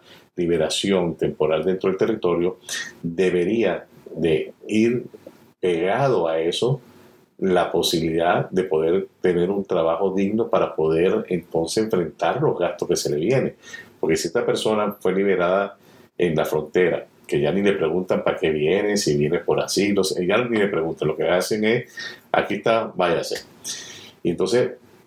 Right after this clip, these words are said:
sueltan a esa persona y ahora esa persona, ¿qué tiene que hacer? Empezar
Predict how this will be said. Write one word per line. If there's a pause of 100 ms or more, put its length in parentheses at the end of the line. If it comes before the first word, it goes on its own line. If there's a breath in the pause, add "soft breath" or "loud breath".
sueltan
a
esa
persona
y
ahora
esa
persona,
¿qué
tiene
que
hacer? (120)
Empezar